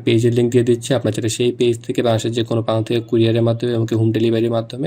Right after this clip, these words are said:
এই সাবানটি কিনে নিতে পারবেন। পাশাপাশি বিবরণ বক্সে আমার নাম্বারও দেওয়া আছে, আপনার চাইলে সরাসরি আমার থেকেও এই সাবানটিকে বাংলাদেশের যে কোনো প্রান্ত থেকে কুরিয়ারের মাধ্যমে এবং হোম ডেলিভারির মাধ্যমে নিতে পারবেন। ভিডিওটিকে শেষ পর্যন্ত দেখার জন্য আপনাকে অসংখ্য ধন্যবাদ। ভিডিওটি যদি ভালো লাগে তাহলে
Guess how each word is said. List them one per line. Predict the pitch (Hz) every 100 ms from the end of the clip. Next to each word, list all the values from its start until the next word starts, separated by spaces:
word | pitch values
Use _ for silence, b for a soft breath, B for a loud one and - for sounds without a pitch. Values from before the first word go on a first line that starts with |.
| 165
এই | -
সাবানটি | 107 107 107
কিনে | 117 113 113
নিতে | 113 113
পারবেন। | 110 151 269 _ -
পাশাপাশি | 113 135 135 131 139
বিবরণ | 127 127 123 123
বক্সে | 120 117 131 120
আমার | 120 123
নাম্বারও | 120 123 123 123
দেওয়া | 120 120
আছে, | 117 - 175 269 - - 113
আপনার | 117 113
চাইলে | 127 -
সরাসরি | 127 117 127 113
আমার | 117 127
থেকেও | 120 135 -
এই | 113 -
সাবানটিকে | 113 117 120 135
বাংলাদেশের | 113 113 113
যে |
কোনো | 113 113
প্রান্ত | 110
থেকে | 117 113
কুরিয়ারের | 120 113 117 120
মাধ্যমে | 117 123
এবং | 120 113 113
হোম | 110
ডেলিভারির | 110 110 113 113
মাধ্যমে | 110 117 123 247 - 113
নিতে | 113 107
পারবেন। | 95 87 - - _ 120
ভিডিওটিকে | 123 127 135 -
শেষ | 135 -
পর্যন্ত | 139 135
দেখার | 139 139
জন্য | 139 127
আপনাকে | 123 113 120 113
অসংখ্য | - 135 139 131
ধন্যবাদ। | 131 131 156 196 - - 117
ভিডিওটি | 110 113 117
যদি | 120 107
ভালো | 113 120
লাগে | 127 185 196
তাহলে | 113